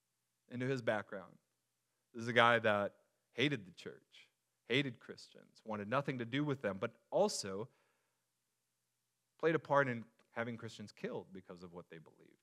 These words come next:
tore down the church, persecuted it,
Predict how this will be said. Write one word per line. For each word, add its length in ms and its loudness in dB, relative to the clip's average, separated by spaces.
tore 200 -8
down 380 0
the 60 -6
church, 680 -16
persecuted 680 -2
it, 140 -6